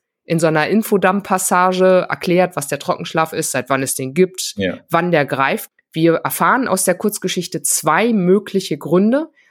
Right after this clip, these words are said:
Speaker 1: Ein-, die Mutter entscheidet sich freiwillig dafür
Speaker 2: Ja.
Speaker 1: und bei ihm wird es verordnet als
Speaker 2: Ja.
Speaker 1: Strafe. Er muss das ein Jahr lang durchziehen.
Speaker 2: Genau. Also Infodumps,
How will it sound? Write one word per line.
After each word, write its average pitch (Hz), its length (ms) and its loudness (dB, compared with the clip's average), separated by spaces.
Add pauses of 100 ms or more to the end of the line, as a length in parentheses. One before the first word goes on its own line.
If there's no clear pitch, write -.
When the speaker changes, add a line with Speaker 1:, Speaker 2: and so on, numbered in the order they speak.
Speaker 1:
Ein-, 160 200 -2
die 170 140 -2
Mutter 202 260 2
entscheidet 165 480 -4
sich - 180 -8
freiwillig 247 600 -2
dafür 254 500 -2 (140)
Speaker 2:
Ja. 190 200 -6
Speaker 1:
und 170 200 0 (180)
bei 165 140 2
ihm 220 420 2
wird 180 300 2
es - 340 -4 (360)
verordnet 170 840 0 (260)
als 143 200 -4
Speaker 2:
Ja. 208 80 0
Speaker 1:
Strafe. 143 400 0
Er 135 160 -4
muss 175 380 0
das - 400 -2
ein 156 220 0
Jahr 151 180 2
lang 139 420 -4
durchziehen. 139 640 -2 (360)
Speaker 2:
Genau. 87 400 -4 (480)
Also 131 380 2 (220)
Infodumps, 143 1040 0